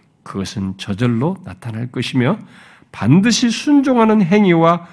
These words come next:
거룩한 행동에서 스스로 나타나게 되어 있습니다. 죄가 너희를 주관하-, 주장하지 못하리니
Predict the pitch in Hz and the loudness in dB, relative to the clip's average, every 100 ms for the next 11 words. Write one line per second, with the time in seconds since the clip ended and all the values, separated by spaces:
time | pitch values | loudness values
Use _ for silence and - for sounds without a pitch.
0 | - _ - 139 262 - 233 240 180 269 | -20 _ 2 4 4 4 2 2 4 4
1 | 285 226 113 98 117 95 - _ _ - | 6 6 2 0 -2 -4 -10 _ _ -14
2 | - 196 - 170 196 - - _ - 87 | -4 -4 -2 0 0 -4 -14 _ -16 -14
3 | - 101 98 95 92 92 - 107 104 - | -8 -6 -6 -8 -10 -12 -16 -14 -14 -14
4 | 110 98 - - _ _ _ _ - 143 | -12 -12 -14 -20 _ _ _ _ -2 4
5 | 147 156 139 135 135 131 127 - 117 110 | 6 6 6 4 4 2 0 -4 -4 -4
6 | 113 - 127 113 104 104 98 87 - 92 | -4 -8 -4 -2 -2 -4 -6 -8 -8 -8
7 | 82 82 87 | -4 -4 -4